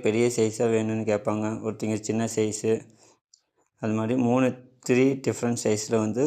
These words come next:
கொண்டு வந்திருக்கிறோம். இது ஏழு கப்போட, இது வந்து கப்போட அளவு வந்து நூறு கிராம் கொண்டதுங்க.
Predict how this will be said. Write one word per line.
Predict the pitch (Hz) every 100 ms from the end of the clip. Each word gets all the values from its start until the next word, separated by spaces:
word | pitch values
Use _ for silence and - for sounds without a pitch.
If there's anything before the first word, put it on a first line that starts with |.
| 156
கொண்டு | 113 107 110
வந்திருக்கிறோம். | 107 104 101 101 117 190 - - _ _ -
இது | 107 135 127 107 110
ஏழு | 113 113
கப்போட, | 101 - 110 123 165
இது | 113 113
வந்து | 113 113 110
கப்போட | 104 131 123 107
அளவு | 107 117 107
வந்து | 107 139 120
நூறு | 117 120 117
கிராம் | 117 117 113
கொண்டதுங்க. | 104 104 110 110